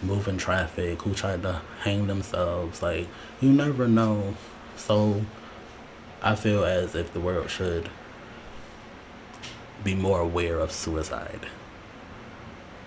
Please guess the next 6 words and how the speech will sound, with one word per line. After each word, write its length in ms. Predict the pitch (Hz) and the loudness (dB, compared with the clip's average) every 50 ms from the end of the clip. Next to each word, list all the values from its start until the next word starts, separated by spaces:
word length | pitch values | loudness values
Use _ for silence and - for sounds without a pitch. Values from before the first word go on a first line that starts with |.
| - - - - - - - - - - - - - - - - - - - - - - - - - - - - - - - - - - - - - | -16 -16 -16 -14 -14 -14 -14 -14 -16 -16 -16 -16 -16 -16 -16 -16 -16 -16 -16 -16 -16 -16 -16 -16 -16 -14 -14 -14 -14 -16 -14 -14 -14 -14 -12 -4 0
But 240 | 92 90 85 - - - | 2 4 4 4 4 4
I 140 | 90 110 | 4 6
tried 240 | 110 - 127 131 131 | 8 8 8 6 8
to 100 | - 131 | 6 4
hang 240 | 110 117 113 107 104 | 4 6 6 6 4
myself. 500 | 92 92 90 - - 82 82 85 90 | 4 0 -2 -2 0 0 0 0 -2